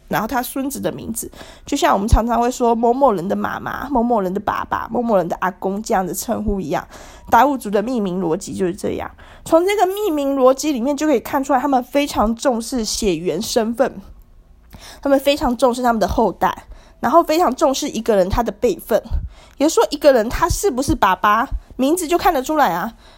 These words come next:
你名字有夏曼的，你就是爸爸；你名字有夏本的，你就是已经当阿公的人。他们非常重视这个，为什么呢？因为达悟族他们的生活一直都是跟自然环境息息相关的，他们必须去学习海洋的知识，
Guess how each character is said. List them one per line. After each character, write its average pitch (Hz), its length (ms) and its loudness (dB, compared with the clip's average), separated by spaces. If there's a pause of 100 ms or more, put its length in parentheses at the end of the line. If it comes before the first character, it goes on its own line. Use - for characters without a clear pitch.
(120)
你 254 120 2
名 285 160 0
字 339 140 -2
有 214 120 4
夏 302 240 2
曼 269 200 2
的， 220 80 0
你 180 40 -2
就 214 140 -2
是 233 100 -4
爸 190 220 2
爸； 190 320 0 (260)
你 254 80 0
名 285 160 2
字 339 120 0
有 233 100 4
夏 302 260 2
本 170 200 -4
的， 170 100 -2
你 160 80 -6
就 233 140 0
是 240 160 -4
已 226 120 -6
经 240 160 -6
当 233 140 0
阿 175 140 -4
公 196 200 -2
的 190 140 -4
人。 - 160 -12 (260)
他 359 140 4
们 415 100 4
非 359 220 0
常 277 180 2
重 254 200 0
视 262 120 -6
这 226 160 -2
个， - 140 -10 (320)
为 453 80 0
什 359 160 0
么 208 120 2
呢？ 190 240 0 (240)
因 370 100 2
为 440 80 0
达 254 260 2
悟 359 140 4
族 240 180 -6
他 294 140 -2
们 302 80 0
的 262 80 4
生 294 280 0
活 254 160 2
一 320 120 -4
直 247 160 -6
都 262 120 6
是 294 200 -2
跟 269 200 2
自 302 220 -4
然 214 180 2
环 214 200 0
境 247 200 -4
息 214 240 -6
息 226 160 -8
相 214 300 2
关 170 260 0
的， - 160 -10 (300)
他 381 140 6
们 320 100 4
必 392 100 4
须 349 160 0
去 320 200 0
学 208 240 -2
习 220 200 -4
海 233 200 2
洋 170 180 -2
的 202 80 -8
知 233 260 -8
识， - 360 -6